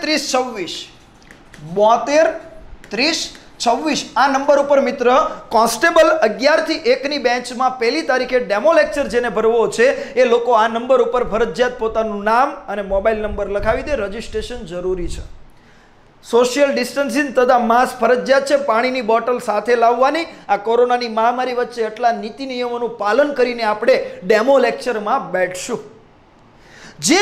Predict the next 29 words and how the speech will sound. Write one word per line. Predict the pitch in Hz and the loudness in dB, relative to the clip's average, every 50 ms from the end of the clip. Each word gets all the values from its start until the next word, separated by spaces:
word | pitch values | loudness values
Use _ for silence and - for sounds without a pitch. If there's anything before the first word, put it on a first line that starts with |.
| 415 | 4
વિદ્યાર્થી | 392 370 - 339 359 359 359 359 359 339 | 2 2 2 2 0 2 2 0 0 0
મિત્રોનો | 339 349 349 349 349 330 226 226 | 0 0 2 2 2 2 2 2
goal | 262 294 330 370 381 359 359 | 2 4 4 4 4 2 2
છે | 349 320 | 0 0
મિત્રો | 294 294 285 285 277 320 339 320 - - | -2 -2 -2 2 2 4 4 2 -2 -2
પીએસઆઈ | 285 302 339 381 392 349 - 330 294 262 247 220 - | -2 0 2 2 2 2 2 4 4 4 2 0 -2
નો, | - - - - - _ _ _ _ _ _ _ _ _ _ - | -8 -14 -18 -20 -20 _ _ _ _ _ _ _ _ _ _ -8
પીએસઆઈ | 269 277 302 320 330 320 320 330 339 359 392 370 370 | -4 -2 2 4 4 4 4 4 4 4 4 2 0
તથા | 339 330 330 349 330 320 - - 277 320 | -2 2 2 4 4 2 0 -2 -2 0
એએસઆઈ | 339 349 349 339 330 339 330 320 339 320 330 | 2 4 4 4 4 4 4 4 4 2 -2
ની | 320 254 220 269 | -6 -4 0 2
bench, | 277 262 240 208 - - - - - - - _ _ _ _ - _ _ _ _ _ _ _ _ _ _ _ _ _ _ _ _ _ _ - | 2 4 2 0 -2 -8 -14 -16 -18 -20 -20 _ _ _ _ -20 _ _ _ _ _ _ _ _ _ _ _ _ _ _ _ _ _ _ -8
પીએસઆઈ | 240 269 302 330 330 320 330 330 320 359 359 359 349 | -4 -2 2 2 2 2 4 4 4 4 2 2 -2
તથા | 320 - 330 330 339 - - 247 294 | -4 0 2 2 2 0 0 -2 0
એએસઆઈ | 320 339 359 339 339 339 330 339 330 | 0 2 2 2 2 2 2 2 0
ની | 330 320 | -2 0
bench, | 302 294 285 285 - - | 2 2 0 0 -2 0
Police | 254 285 339 381 - - | 2 2 2 2 0 0
sub | - 339 330 339 330 | 2 2 2 2 -2
inspector | - - - - 330 320 320 - 320 302 226 | -6 -6 -2 0 0 0 2 0 -2 0 2
direct | 233 269 294 320 349 349 311 233 - - - - - _ _ _ _ _ - - | 4 6 6 6 6 4 4 2 0 -10 -16 -20 -20 _ _ _ _ _ -6 -2
two | 359 403 403 | -2 0 0
star | - - - 349 330 330 320 302 311 | -2 -4 0 0 2 2 2 0 0
લગાવવા | 294 302 311 311 320 311 311 | 0 2 2 2 2 2 0
છે, | 311 294 - | -4 -8 -8
કમરે | 277 294 311 302 302 285 285 | -6 -2 0 0 0 0 0
ફટાકડી | 269 262 269 302 302 311 302 311 311 330 302 | -2 -2 0 0 0 0 0 -4 -8 -8 -10
ટીંગાડવી | - - 262 269 269 269 262 262 254 247 247 240 - | -10 -12 -12 -6 -2 0 0 0 -2 -4 -10 -8 -2
છે, | - 269 294 | 2 2 2